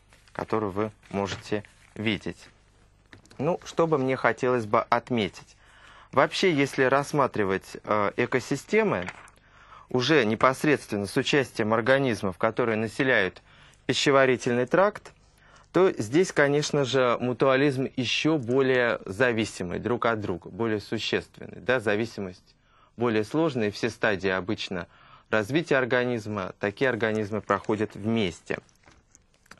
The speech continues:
Ну и вот если мы поговорим уже о жвачных животных, да, и вообще хотелось бы отметить, что практически у большинства растительноядных организмов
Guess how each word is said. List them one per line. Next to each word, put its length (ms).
Ну 100
и 60
вот 220
если 380
мы 180
поговорим 580
уже 320
о 120
жвачных 560
животных, 640
да, 280
и 80
вообще 380
хотелось 480
бы 120
отметить, 400
что 600
практически 800
у 60
большинства 720
растительноядных 1120
организмов 720